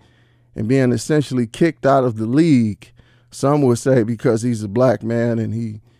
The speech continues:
and he spoke up. So these events that are linked together are quite disturbing, and it's becoming a pattern. Now, I hope I'm wrong about the situation, but I pray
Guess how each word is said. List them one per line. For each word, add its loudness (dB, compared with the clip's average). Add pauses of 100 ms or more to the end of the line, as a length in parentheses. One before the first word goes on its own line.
(280)
and -2
he 0
spoke 0
up. 0 (1160)
So -4
these -4 (560)
events -2 (360)
that 2
are 4
linked 0
together 0 (500)
are -6
quite -2
disturbing, -2 (640)
and -6
it's -2
becoming 0
a -4
pattern. 0 (680)
Now, -2
I 0
hope 2
I'm 2
wrong 2
about 0
the -6
situation, -2
but 0
I 2
pray 0